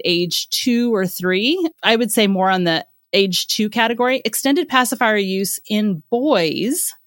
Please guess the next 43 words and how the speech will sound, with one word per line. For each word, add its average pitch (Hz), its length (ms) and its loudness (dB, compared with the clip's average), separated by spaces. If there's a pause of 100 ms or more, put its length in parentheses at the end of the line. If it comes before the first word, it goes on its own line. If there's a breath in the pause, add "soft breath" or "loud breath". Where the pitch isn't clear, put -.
(340)
we've 254 220 2
seen 269 280 2
some 208 240 0
decreased 202 600 -4
emotional 202 460 -2
intelligence. - 1000 -4
And 208 160 2
this 320 160 0
was 311 160 4
really 240 180 2
hard 208 220 2
for 226 60 0
me 202 80 0
to 202 60 0
hear. 202 120 2
My 196 160 2
kid, 226 380 -2 (160 loud breath)
I 269 80 4
had 381 120 6
a 370 40 2
kid 247 260 2
that 247 100 0
was 214 140 0
such 220 460 0 (100)
a 202 80 -2
passy 185 540 0
connoisseur 185 580 0
that 175 160 0
he 220 160 -2
had 185 180 0
one 202 200 0
in 214 80 0
his 196 160 -2
mouth 180 260 0
and 180 140 0
one 185 140 0
in 175 80 -2
each 180 200 -4
hand 170 400 0
when 160 160 -2
he 156 120 -2
slept. - 440 0
Like, 294 220 0